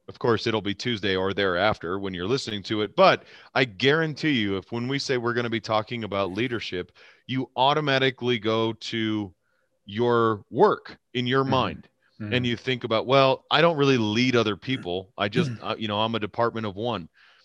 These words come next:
Speaker 1: Who the heck says this has anything to do with work? This doesn't have
Speaker 2: Right.
Speaker 1: anything.
Speaker 2: Right.
Speaker 1: Leadership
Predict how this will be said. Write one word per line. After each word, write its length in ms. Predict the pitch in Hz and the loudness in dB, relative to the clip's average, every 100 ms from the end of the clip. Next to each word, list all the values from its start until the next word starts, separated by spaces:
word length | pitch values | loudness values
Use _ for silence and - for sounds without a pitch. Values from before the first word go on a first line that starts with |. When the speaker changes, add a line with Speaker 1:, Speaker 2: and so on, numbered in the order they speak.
| _ _ _ _ | _ _ _ _
Speaker 1:
Who 180 | 170 226 | -2 2
the 160 | 240 196 | 4 4
heck 200 | 202 190 | 2 0
says 280 | 190 185 | -2 -2
this 220 | 151 165 - | -2 -6 0
has 220 | 147 123 - | -2 -2 -4
anything 480 | 143 156 - 151 139 | -4 -4 -6 -8 -6
to 120 | 131 | -6
do 180 | 127 143 | -4 -4
with 180 | 107 90 | -6 -6
work? 400 | 135 117 - _ _ _ _ _ _ _ _ _ | -6 -6 -12 _ _ _ _ _ _ _ _ _
This 160 | - 175 | -8 2
doesn't 240 | 269 220 | 4 6
have 140 | 175 131 | 4 4
Speaker 2:
Right. 100 | 147 | 2
Speaker 1:
anything. 420 | 196 262 143 104 - | 0 -2 -2 -4 -4
Speaker 2:
Right. 80 | 117 | 2
Speaker 1:
Leadership 760 | 190 247 247 202 - 156 135 | 4 6 4 0 0 0 -2